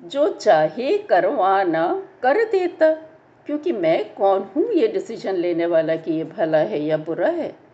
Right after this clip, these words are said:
ठीक है या गलत है? अरे भाई, मैं तो माध्यम हूँ, मशीन हूँ उसके हाथों की,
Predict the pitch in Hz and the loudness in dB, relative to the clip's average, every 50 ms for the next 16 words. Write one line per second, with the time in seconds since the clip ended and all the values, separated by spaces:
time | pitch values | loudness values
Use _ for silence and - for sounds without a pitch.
0 | _ - 269 269 339 - - 180 165 175 208 254 285 427 453 453 427 - - - | _ -6 -2 -2 -2 0 0 0 0 0 0 0 -2 -2 -2 -4 -4 -4 -6 -8
1 | - - - - - _ _ _ _ _ _ _ _ - - 254 294 285 - 381 | -12 -12 -12 -14 -20 _ _ _ _ _ _ _ _ -4 -2 -2 -2 0 0 0
2 | 403 381 277 190 170 - - 359 320 - 311 302 - - - 339 427 453 381 - | 2 2 2 2 2 0 2 2 2 2 2 0 -2 -2 0 0 0 0 0 -6
3 | - - - - - - - - _ _ _ _ - _ _ _ _ _ - - | -6 -10 -12 -14 -16 -20 -20 -20 _ _ _ _ -20 _ _ _ _ _ -20 -20
4 | _ _ - - - - - - - - - 151 156 175 190 190 - - - - | _ _ -20 -20 -20 -20 -20 -20 -20 -12 -6 -2 0 2 2 0 0 -6 -12 -10
5 | 240 262 294 330 349 339 349 330 339 - 339 302 302 262 - - - 214 220 - | -4 0 2 4 6 6 4 4 2 0 -2 -2 -2 -2 -4 -8 -10 -12 -12 -14
6 | - - - 277 285 294 294 294 - - 233 180 160 160 - - - 370 381 403 | -20 -16 -10 -6 -2 -2 0 -2 -2 0 2 4 4 4 4 2 0 0 0 0
7 | 403 - - - 214 190 170 135 - - | 0 -2 -4 -6 -4 -4 -4 -4 -6 -8